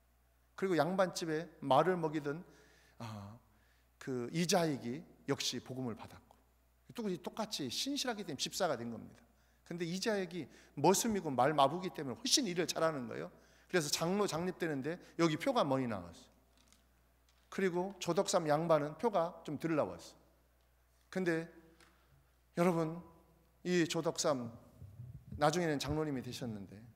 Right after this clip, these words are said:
"아, 저 이자익 나보다 더 신실하다. 먼저 장로돼도 충분하다. 나는 제가 장로, 저가 장로되면 나는 잘 존경하고 따를 거다." 그래서 여러분, 마부가, 자기 집 머슴이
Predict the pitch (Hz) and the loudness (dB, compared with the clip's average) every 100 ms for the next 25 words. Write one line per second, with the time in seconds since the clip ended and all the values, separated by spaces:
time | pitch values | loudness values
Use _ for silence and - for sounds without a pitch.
0 | _ _ 117 107 107 - 123 135 143 127 | _ _ -10 -10 -10 -8 -8 -6 -4 -4
1 | 110 104 - - - 113 127 131 107 95 | -6 -12 -20 -20 -20 -4 -2 -2 -6 -8
2 | - 175 - - - _ _ 139 160 156 | -10 -10 -12 -16 -20 _ _ 0 0 2
3 | 147 147 - - - - 135 139 117 101 | -2 -4 -14 -20 -10 -6 -4 -4 -4 -10
4 | 98 - - 247 214 113 - - _ - | -12 -12 -8 -8 -10 -14 -20 -20 _ 0
5 | 147 151 127 - - - 160 147 - 143 | 0 0 -4 -10 -10 -2 2 2 2 -2
6 | 147 139 - 160 160 147 143 156 143 123 | -2 -6 -4 4 4 4 0 -2 -2 -2
7 | 117 - - 131 117 107 - 120 - 151 | -6 -10 -12 -8 -6 -8 -12 -12 -6 -4
8 | 156 123 104 170 165 - - - _ _ | -2 -4 -2 -2 -4 -10 -16 -20 _ _
9 | _ _ _ - 196 180 185 - - - | _ _ _ -4 -4 -4 -8 -12 -20 -20
10 | - 156 165 139 131 160 175 123 87 - | -4 -2 0 2 4 4 2 -6 -6 -16
11 | - - 160 175 175 139 147 175 220 180 | -12 -6 -4 -2 -2 2 2 4 2 0
12 | 208 | -6